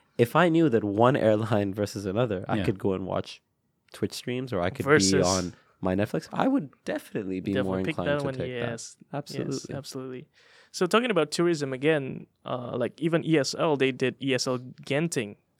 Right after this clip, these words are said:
Speaker 3: uh, a few years back, right?
Speaker 2: Yes.
Speaker 3: So that's the, that's the thing that I want to highlight, is that we can drive people to come here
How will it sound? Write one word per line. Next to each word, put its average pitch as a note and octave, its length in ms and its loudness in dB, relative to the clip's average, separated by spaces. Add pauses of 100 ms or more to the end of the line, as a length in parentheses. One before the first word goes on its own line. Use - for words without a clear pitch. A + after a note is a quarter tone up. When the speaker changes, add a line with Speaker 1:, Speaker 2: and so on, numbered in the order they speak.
Speaker 3:
uh, G#2 580 -6
a - 20 -6
few B2+ 160 -4
years A#2 240 -6
back, G2+ 240 -10
right? C#3+ 240 -8 (220)
Speaker 2:
Yes. F2 320 -8
Speaker 3:
So E3+ 520 2 (300)
that's F3+ 340 2
the, D#3+ 420 0 (160)
that's E3 200 0
the C3+ 260 0 (120)
thing D#3 260 0
that C3+ 220 0
I B2 320 -2 (140)
want B2 280 -4
to B2 60 -4
highlight, C3+ 480 -2
is B2 140 -8
that A#2+ 200 -4 (920)
we E3 160 0
can G#3+ 220 4
drive C#3+ 400 2
people C3+ 260 -2
to - 100 -14
come E3 280 -4
here B2+ 400 -6